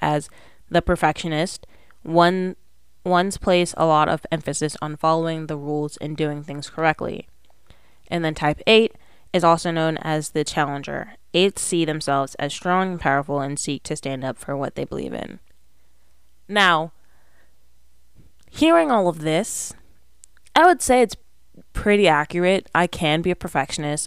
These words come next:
I do like to do as much as I can to help others, um, of course, without draining it from myself. And then the last one was the challenger. Eights see themselves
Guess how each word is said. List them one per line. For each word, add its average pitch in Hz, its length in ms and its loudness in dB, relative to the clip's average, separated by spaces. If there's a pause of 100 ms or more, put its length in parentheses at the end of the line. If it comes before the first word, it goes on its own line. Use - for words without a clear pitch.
I 156 120 0
do 160 240 -2
like 156 260 -4
to 151 380 -6 (440)
do 175 160 2
as 160 120 4
much 156 180 0
as 165 60 4
I 156 80 4
can 147 300 -8
to 143 300 -4
help - 300 0
others, 151 480 0 (400)
um, 147 420 -6 (840)
of 175 160 -2
course, 170 200 2
without 170 220 2
draining 151 440 -6
it 139 180 -12
from 143 220 -10
myself. 139 500 -12 (540)
And 165 200 -4
then 151 400 -4 (240)
the 165 140 -6
last 147 320 -6
one 156 280 -8
was 147 400 -8 (100)
the 156 100 -4
challenger. 151 580 -4
Eights 147 300 -8
see 156 160 -6
themselves 143 560 -6